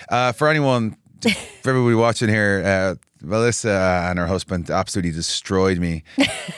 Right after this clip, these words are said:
Speaker 1: Uh,
Speaker 2: We just gave
Speaker 1: at
Speaker 2: you
Speaker 1: their
Speaker 2: sunburn.
Speaker 1: house.
Speaker 2: We
Speaker 1: Yeah.
Speaker 2: just gave you sunburn. That's all we did.
Speaker 1: I had no idea the workout was gonna be outside. It was a lot of,
Speaker 2: Yeah.
Speaker 1: like, um, it was, like, a, more like an obstacle course, but it was, like, a lot of functional training, which is a lot of fun 'cause, you know,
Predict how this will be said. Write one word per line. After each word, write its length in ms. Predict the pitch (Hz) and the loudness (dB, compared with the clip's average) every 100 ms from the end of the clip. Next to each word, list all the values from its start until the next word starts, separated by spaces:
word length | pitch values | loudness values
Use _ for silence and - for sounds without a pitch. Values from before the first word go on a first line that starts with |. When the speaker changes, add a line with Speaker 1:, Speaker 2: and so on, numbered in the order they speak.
| - | -4
Speaker 1:
Uh, 440 | 98 95 92 90 254 | 0 2 2 2 0
Speaker 2:
We 60 | |
just 140 | 233 - | -2 0
gave 120 | 269 | 0
Speaker 1:
at 60 | 226 | 2
Speaker 2:
you 60 | |
Speaker 1:
their 120 | 185 | 2
Speaker 2:
sunburn. 400 | 220 214 202 175 165 | 2 4 2 2 0
Speaker 1:
house. 400 | 196 - - - | -6 -10 -14 -4
Speaker 2:
We 120 | 113 | 2
Speaker 1:
Yeah. 140 | 110 | 2
Speaker 2:
just 80 | 98 | 2
gave 120 | 226 | 0
you 80 | 196 | 0
sunburn. 400 | - 160 147 143 | -2 -2 -4 -6
That's 160 | 147 151 | -4 -2
all 100 | 139 | -4
we 120 | 127 | -4
did. 160 | - - - | -10 -10 -2
Speaker 1:
I 80 | 123 | 0
had 120 | 131 | 2
no 220 | 143 156 | 2 2
idea 200 | 139 135 | 4 2
the 80 | 123 | 2
workout 320 | 120 123 123 110 | 2 0 0 0
was 100 | 101 | 0
gonna 160 | 107 | 0
be 140 | 101 95 | 2 0
outside. 360 | - 104 98 | 0 0 0
It 40 | 101 | 0
was 100 | 95 | -2
a 60 | |
lot 180 | 104 104 | 0 2
of, 100 | 101 | 2
Speaker 2:
Yeah. 40 | 98 | 2
Speaker 1:
like, 400 | 95 - - - - | 2 -2 -10 -10 -2
um, 500 | 92 90 87 82 78 _ - | 0 2 0 -2 -6 _ -4
it 60 | |
was, 120 | 104 | 0
like, 120 | 107 104 | 0 0
a, 60 | |
more 140 | 107 107 | 2 2
like 140 | 95 | 2
an 100 | 92 | 2
obstacle 440 | 92 95 - 98 | 0 0 -2 -4
course, 340 | - 104 98 95 | -2 0 0 0
but 60 | |
it 60 | 98 | -2
was, 40 | |
like, 140 | 98 92 | -2 0
a 40 | |
lot 140 | 92 87 | 0 0
of 80 | |
functional 440 | - 98 95 - 98 | -2 -4 -2 -2 -2
training, 440 | - 101 104 98 | 0 0 0 0
which 140 | 95 98 | -2 -4
is 120 | 82 | -2
a 40 | |
lot 100 | 92 | -2
of 80 | 87 | -2
fun 360 | - 92 92 95 | -4 -2 -2 -2
'cause, 240 | 95 - - - - - - - _ | -4 -6 -10 -20 -20 -20 -20 -20 _
you 100 | 151 | 0
know, 280 | 139 117 | 2 2